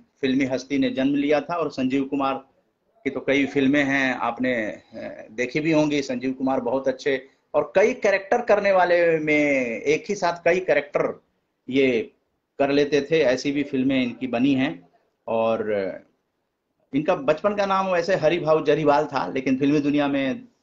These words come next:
संजीव कुमार के नाम से प्रसिद्ध हुए। फिल्मी दुनिया में, अ, नायक, सहनायक, खलनायक और चरित्र करकार की भूमिका निभाया। और हो-, कोशिश, कोशिश भी बड़ी, अ, अच्छी film थी। शोले, अंगूर, त्रिशूल, पारस, अनामिका,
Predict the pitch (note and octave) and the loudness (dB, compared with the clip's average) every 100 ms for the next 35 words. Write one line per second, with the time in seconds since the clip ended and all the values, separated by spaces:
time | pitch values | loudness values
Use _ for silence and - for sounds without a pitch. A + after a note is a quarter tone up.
0 | - C3+ C3+ C#3+ C#3 C3+ C3 B2+ B2+ C3 | -4 0 0 0 0 0 -2 -2 -4 -6
1 | C3 B2+ B2 A#2 C3+ D#3 - C3 C3+ C3 | -8 -10 -8 -6 -4 -6 -4 -2 0 0
2 | C#3 C3+ C#3 B2+ - _ _ _ _ A2+ | 0 0 0 -2 -8 _ _ _ _ -6
3 | A2 A#2 C3 D#3 D#3 D3+ D3 C#3+ D3+ D3+ | -4 0 2 0 0 -2 2 2 2 0
4 | C#3 C3+ C#3+ C#3 C3+ D3+ D#3 D3 C#3 C3 | 0 2 0 0 0 0 0 0 0 0
5 | C3+ C3 A#2+ A#2+ C3+ C#3+ B2+ C3+ D#3 D3+ | -2 -2 -4 -4 -2 -2 0 0 0 2
6 | C3+ B2 A#2 B2 - D#3 D3+ E3+ - - | 0 0 -4 -6 0 2 4 2 -2 -6
7 | - _ _ _ _ D#3 D#3 F#3+ D#3 E3 | -18 _ _ _ _ 0 0 -2 0 2
8 | D#3 D#3 D#3+ D3 C3 B2 A2 G#2 - _ | 2 2 0 0 0 0 -2 -6 -20 _
9 | _ A#2+ - E3 E3 D3+ D#3+ D#3 - D3 | _ -10 -6 -2 -2 -2 -4 -4 2 4
10 | D3+ D3+ C#3 C#3 C3+ D3 C#3+ C3+ C3 C#3+ | 6 4 4 4 4 2 0 -4 0 0
11 | C#3 C3+ C3 C#3 C3+ C3 B2+ C3 C3+ C3 | 0 0 2 2 2 0 2 2 0 -2